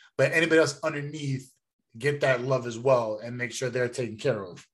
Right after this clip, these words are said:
I mean, same thing with, um, remember nineteen, Rock fought, um, <laughs> Rock fought Hurricane, and Stone Cold comes in and tries to interfere. Then here comes Hurricane,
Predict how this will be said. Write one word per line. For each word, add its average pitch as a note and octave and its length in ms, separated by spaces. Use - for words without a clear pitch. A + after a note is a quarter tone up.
I C3+ 40
mean, C#3 140
same E3 240
thing D#3+ 160
with, D3 260
um, C3+ 640
remember D#3+ 220
nineteen, E3+ 600
Rock C#3+ 360
fought, C#3 460
um, A#2+ 800
<laughs> - 280
Rock C3 320
fought C#3+ 240
Hurricane, D#3 680
and B2 140
Stone D3 240
Cold C#3+ 180
comes C#3+ 280
in C#3 60
and C3 120
tries C#3 220
to C#3+ 60
interfere. C#3+ 480
Then C3 120
here D3 100
comes C#3+ 220
Hurricane, D3 420